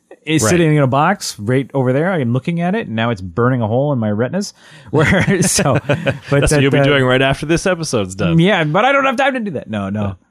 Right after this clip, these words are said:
Speaker 1: But yeah, no, that was something that I really liked doing for a while, was, was making these models. And, and the one thing I did not take the full step into was,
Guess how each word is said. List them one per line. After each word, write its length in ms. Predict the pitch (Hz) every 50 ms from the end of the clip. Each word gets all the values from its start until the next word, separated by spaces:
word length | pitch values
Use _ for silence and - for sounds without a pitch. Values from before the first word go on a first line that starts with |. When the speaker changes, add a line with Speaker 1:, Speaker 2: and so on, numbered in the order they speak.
| _ _ _ _
Speaker 1:
But 140 | - 160 175 196
yeah, 140 | 247 262
no, 120 | 233 240 233
that 80 | 240 269
was 120 | 294 220
something 240 | - 190 151 123 120
that 80 | 117 113
I 40 | 113
really 220 | 113 113 113 110
liked 200 | 110 107 104 95
doing 180 | - 107 101 95
for 120 | - 107
a 60 | 98
while, 340 | 92 101 113 147 190 220 185
was, 260 | 131 117 104 92 - - _ _ _ _
was 220 | 101 101 - - _ -
making 480 | 160 135 117 117 117 - - 120 113
these 340 | 110 110 110 110 95 - 101
models. 600 | 98 107 98 95 104 110 117 123 139 139 120 101
And, 300 | 101 98 98 98 98 95 _ _ _ _ _ _ -
and 280 | - 113 117 127 143 156
the 80 | 156 165
one 180 | 180 226 240
thing 160 | 226 269 233
I 80 | 190 151
did 220 | 139 110 127 113
not 440 | 120 120 127 135 165 175 - - -
take 220 | - 170 175 170 -
the 120 | 147 156
full 220 | - - 180 185
step 260 | - - - 175 160 -
into 460 | 185 185 170 - 190 208 208 208 196
was, 380 | 175 139 113 113 113 104 -